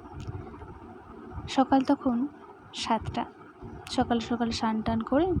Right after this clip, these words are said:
পুজোটা সেরে ফেললাম। পুজো করতে আমার না খুব ভালো লাগে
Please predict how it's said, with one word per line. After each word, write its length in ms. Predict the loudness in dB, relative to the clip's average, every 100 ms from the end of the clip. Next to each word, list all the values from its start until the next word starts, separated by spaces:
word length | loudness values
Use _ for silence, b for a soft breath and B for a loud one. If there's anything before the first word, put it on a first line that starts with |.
| 2
পুজোটা 320 | 2 2 0
সেরে 240 | -2 -6 -4
ফেললাম। 400 | -4 -2 -4 -6 -8 -14 -16 -16 -8 -8 -8 -12 -16 -20 -20 -6 -6 -4 -8 -10 -12 -8 4
পুজো 200 | 6 8
করতে 300 | 8 6 6
আমার 180 | 6
না 80 | 6
খুব 240 | 4 2 6
ভালো 280 | 4 4
লাগে 340 | 2 0 -2